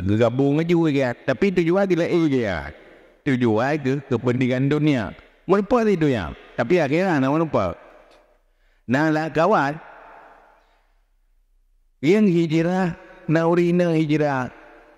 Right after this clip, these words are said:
Kalau Malaysia nak, aku galak aku urina, ya. Kena mengkahwin. Tiba-tiba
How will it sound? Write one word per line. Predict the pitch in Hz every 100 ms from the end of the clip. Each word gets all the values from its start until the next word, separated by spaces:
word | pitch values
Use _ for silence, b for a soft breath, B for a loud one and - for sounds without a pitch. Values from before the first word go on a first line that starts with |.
| -
Kalau | 151 151 156
Malaysia | 165 156 156
nak, | 165 165 165 180
aku | 170 165
galak | 160 165 156
aku | 156 139
urina, | 139 123
ya. | 107 95 82 - _ - - _ _ - _ _ _ _ _ _ _ - _ _ _ _
Kena | 127 151
mengkahwin. | 170 160 160 139 131 - - -
Tiba-tiba | 202 208 208 226 214 226 214